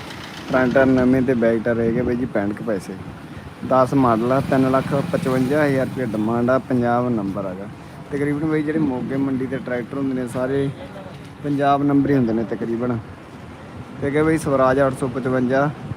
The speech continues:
ਫਾਈਵ ਸਟਾਰ ਰਿਵਰਸ ਪੀ ਟੀ ਓ ਦੇਗੀ ਚੁੱਲ੍ਹੇ ਵਾਲਾ, ਦੋ ਹਜ਼ਾਰ ਉੱਨੀ ਮਾਡਲ ਆ, ਛੇ ਲੱਖ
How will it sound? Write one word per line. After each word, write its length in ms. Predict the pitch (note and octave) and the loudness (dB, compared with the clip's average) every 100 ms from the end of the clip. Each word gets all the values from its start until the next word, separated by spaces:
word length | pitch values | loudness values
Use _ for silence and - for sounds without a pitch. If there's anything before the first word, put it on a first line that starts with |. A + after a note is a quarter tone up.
| - - - | -6 -2 2
ਫਾਈਵ 260 | D3 C#3 | 4 4
ਸਟਾਰ 340 | A#2 A2+ G2+ G#2 | 0 -2 -2 0
ਰਿਵਰਸ 340 | A#2 B2+ B2 A#2 | 0 -2 -2 -6
ਪੀ 100 | B2 A#2+ | -4 0
ਟੀ 120 | C3+ | 0
ਓ 60 | |
ਦੇਗੀ 360 | C3 B2+ A2+ B2+ - | 0 0 0 -4 -4
ਚੁੱਲ੍ਹੇ 280 | A2 A#2 C3+ | -2 0 0
ਵਾਲਾ, 220 | C3 C#3 - - - - - - - - | 0 -2 -4 -6 -6 -10 -10 -2 0 2
ਦੋ 140 | C#3 C#3+ | 4 4
ਹਜ਼ਾਰ 180 | D#3 D#3+ | 4 4
ਉੱਨੀ 320 | C#3+ C#3+ D3 | 4 4 4
ਮਾਡਲ 380 | C3 A#2+ A#2 C#3 | 4 2 2 2
ਆ, 80 | D3+ | 0
ਛੇ 240 | - C3 | 0 0
ਲੱਖ 240 | C3 C3 | 0 -2